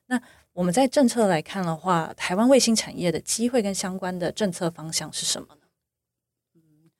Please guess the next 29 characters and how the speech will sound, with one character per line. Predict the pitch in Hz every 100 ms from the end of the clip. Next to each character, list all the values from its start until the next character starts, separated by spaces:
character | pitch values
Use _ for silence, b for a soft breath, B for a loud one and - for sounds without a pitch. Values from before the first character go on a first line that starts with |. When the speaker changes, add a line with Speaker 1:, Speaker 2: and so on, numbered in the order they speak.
| _ _ -
Speaker 2:
基 | 302
本 | 269
上 | 180 214
卫 | 277 226
星 | 214 240
产 | 226 - -
业 | 156
链， | 185 165
我 | 156
们 | 160
先 | 220 233
看， | - 220 170
呃， | - 139 143
这 | -
个 | - 165 156 156 - -
卫 | 214 190
星 | 196 190
产 | 190 - 170
业 |
的 | 175
生 | 151 185 185
态 | 185 156
系， | - 147 - _ _
到 | -
底 | 202 143 -
台 | 156
湾 | 185 196
的 | -
版 | - 143